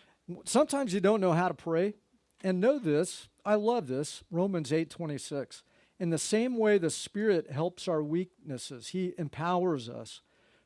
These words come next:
For we do not know how to pray as we should, but the Spirit himself intercedes for us with groanings too deep for words, and he searches the heart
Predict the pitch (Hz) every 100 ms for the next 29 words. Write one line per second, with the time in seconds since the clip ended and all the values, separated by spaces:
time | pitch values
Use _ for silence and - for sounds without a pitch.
0 | _ 180 170 151 185 247 226 180 160 160
1 | 175 151 - 196 185 165 123 143 123 -
2 | 220 147 117 - _ _ - 156 151 -
3 | - 202 240 233 180 147 - 180 151 -
4 | 196 214 196 - 208 214 180 - 160 139
5 | 135 - 156 139 139 160 190 202 202 185
6 | - 151 123 139 170 - 190 175 131 123
7 | 120 - _ _ _ 170 151 147 - -
8 | 214 - 220 208 170 208 143 139 131 123